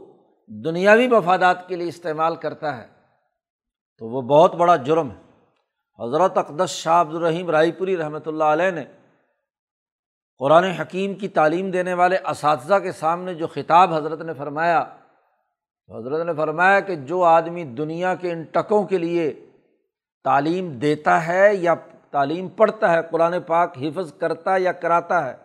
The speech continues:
تو حضور صلی اللہ علیہ وسلم نے فرمایا کہ ایسے ہی ہے جیسے کسی خنزیر کے گلے میں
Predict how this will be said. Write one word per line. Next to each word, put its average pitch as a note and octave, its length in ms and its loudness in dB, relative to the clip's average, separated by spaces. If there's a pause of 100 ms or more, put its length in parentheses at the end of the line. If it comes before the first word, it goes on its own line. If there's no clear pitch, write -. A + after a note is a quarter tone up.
(1160)
تو A2 40 -18
حضور A#2+ 400 -6
صلی D3 260 -4
اللہ D3+ 180 2
علیہ D#3 180 6
وسلم D3+ 340 -4
نے E3 80 -6
فرمایا D3 520 0
کہ F3 120 -8
ایسے D#3+ 340 -4
ہی G3+ 220 0
ہے C#3 140 -2 (840)
جیسے D3+ 560 -2
کسی E3+ 240 -8
خنزیر E3 580 -2
کے F#3+ 180 -2
گلے D#3 340 0
میں G#3 320 -4